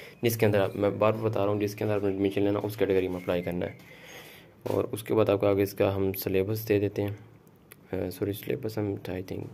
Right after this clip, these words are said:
ऊपर गुजार चुके हैं, वो आपको सेंड करेंगे, कैसे होगा उसके अलहदा वीडियो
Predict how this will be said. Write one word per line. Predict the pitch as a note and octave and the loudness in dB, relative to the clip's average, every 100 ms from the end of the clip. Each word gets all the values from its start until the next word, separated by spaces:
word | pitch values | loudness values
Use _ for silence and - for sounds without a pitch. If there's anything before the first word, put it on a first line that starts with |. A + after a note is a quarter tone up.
| - - | -14 -10
ऊपर | G2 A2 | -6 -2
गुजार | G#2 G2 G2 | 0 0 -2
चुके | G#2+ G#2 | -4 -6
हैं, | G2+ | -4
वो | G2+ G#2 G#2 | 0 0 0
आपको | - G2 G2+ G2 | -4 0 0 0
सेंड | - G2+ | -2 -2
करेंगे, | G2 G#2 G#2+ G#2+ G#2 - | 2 4 4 2 -2 -2
कैसे | G2 - | -2 0
होगा | G#2 G2+ | 0 0
उसके | G2+ - | -2 -2
अलहदा | G2 G2 G2+ | 0 2 2
वीडियो | F#2+ G2+ G2+ | 2 2 2